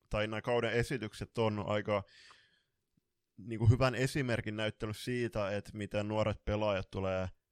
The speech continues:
pelaamaan liikaa, joutuu ottaa ehkä vähän liian iso rooli, ja nytten, kun sekin,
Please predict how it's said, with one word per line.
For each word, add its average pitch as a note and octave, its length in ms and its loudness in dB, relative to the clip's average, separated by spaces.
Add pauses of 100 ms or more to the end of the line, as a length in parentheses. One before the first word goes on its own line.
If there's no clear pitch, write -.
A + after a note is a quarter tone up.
(140)
pelaamaan G2+ 480 -2
liikaa, G#2+ 560 0
joutuu G#2 280 0
ottaa G2 400 -4 (300)
ehkä A#2+ 300 0
vähän A2+ 220 2
liian G2 200 -2
iso G2 200 -6
rooli, A#2+ 600 0 (300)
ja G#2+ 60 -4
nytten, A2 560 -2 (320)
kun - 80 -10
sekin, B2 380 -2